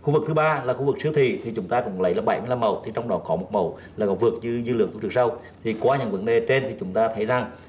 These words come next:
thì, à, cái, à, à, rau tươi, à, tiêu thụ trên địa bàn thành phố, à, những cái khu vực nào mà được sản xuất có sự kiểm soát thì chúng ta, à, an tâm về mặt chất lượng. Còn những khu vực mà sản xuất mà chưa được kiểm soát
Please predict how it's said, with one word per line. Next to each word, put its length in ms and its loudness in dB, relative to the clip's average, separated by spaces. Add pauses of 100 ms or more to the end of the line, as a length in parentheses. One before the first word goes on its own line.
(180)
thì, 280 2
à, 260 4 (500)
cái, 480 0 (280)
à, 400 0 (400)
à, 240 2
rau 300 2
tươi, 220 4 (320)
à, 100 -4
tiêu 160 -2
thụ 100 -6
trên 120 0
địa 100 2
bàn 180 2
thành 100 -8
phố, 300 2 (360)
à, 140 -2
những 280 2
cái 80 0
khu 100 0
vực 200 2
nào 200 0
mà 140 -2
được 180 2
sản 160 -2
xuất 160 2 (140)
có 260 2
sự 100 -2
kiểm 160 -2
soát 240 0 (140)
thì 120 -10
chúng 120 -10
ta, 220 0 (460)
à, 120 -2
an 200 -2
tâm 160 2
về 80 -2
mặt 140 -8
chất 100 -4
lượng. 220 2 (180)
Còn 220 0
những 100 -4
khu 140 -6
vực 200 2
mà 120 0
sản 180 -6
xuất 180 0
mà 120 -6
chưa 180 2
được 140 2
kiểm 120 -2
soát 200 0